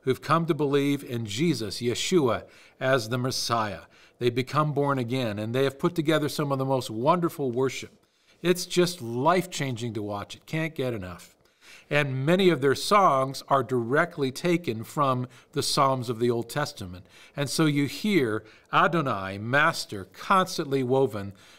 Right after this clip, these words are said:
through these modern Jewish renditions of the ancient Jewish praises. Check it out on YouTube, Messianic Worship. You will be blessed. As I watch it, I see how often this word occurs, and I know it's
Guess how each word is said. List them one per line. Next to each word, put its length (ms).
through 240
these 260
modern 720
Jewish 400
renditions 840
of 140
the 160
ancient 400
Jewish 440
praises. 580
Check 260
it 80
out 280
on 200
YouTube, 520
Messianic 840
Worship. 560
You 340
will 260
be 140
blessed. 560
As 200
I 80
watch 380
it, 100
I 100
see 320
how 140
often 580
this 260
word 280
occurs, 480
and 120
I 120
know 260
it's 340